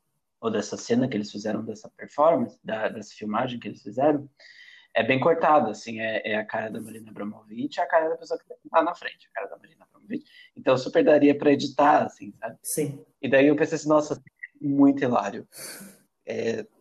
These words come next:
Speaker 1: Uhum. Sentado na frente da Marina Abramovic. Porque é, eu acho que é um,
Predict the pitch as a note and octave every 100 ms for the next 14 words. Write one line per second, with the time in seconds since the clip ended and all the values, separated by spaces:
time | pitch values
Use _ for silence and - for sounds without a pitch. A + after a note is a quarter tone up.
0 | _ - A#2+ B2 A#2 G#2 _ G#2+ G#2+ G2+
1 | G2 G2 - A2 G#2 G2+ G2+ A2 G#2+ G#2+
2 | G2+ G2 G2+ G#2 G#2+ - _ _ - _
3 | _ _ _ _ _ _ _ _ _ -
4 | A#2+ C#3 C3 C#3 B2 C3 C3 - - -
5 | - - D#3